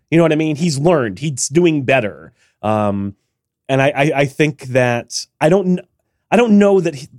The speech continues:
it would be the same way that it is, uh, if he were the same person now that he was in twenty sixteen when, uh, that marathon was put together and the Mangled Dick Expert was named. Um, but yeah, I don't know.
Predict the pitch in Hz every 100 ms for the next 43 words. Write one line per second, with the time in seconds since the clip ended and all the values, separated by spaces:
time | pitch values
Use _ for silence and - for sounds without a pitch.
0 | - 165 143 160 135 151 156 139 - 147
1 | 139 127 131 131 120 120 117 170 156 135
2 | 113 101 95 - _ _ _ _ 117 117
3 | 117 135 135 143 139 120 - 135 127 131
4 | 120 117 120 113 110 104 110 104 98 -
5 | _ _ _ 127 120 135 110 113 - -
6 | 113 110 104 107 101 95 90 _ _ _
7 | _ 98 98 95 101 - _ 113 117 107
8 | 104 107 101 107 104 113 104 92 98 117
9 | 104 101 101 98 87 98 101 - - 98
10 | 110 156 160 71 64 _ _ _ _ 95
11 | 98 95 90 92 98 - _ _ 117 123
12 | 123 107 87 90 _ _ _ _ 208 214
13 | 151 98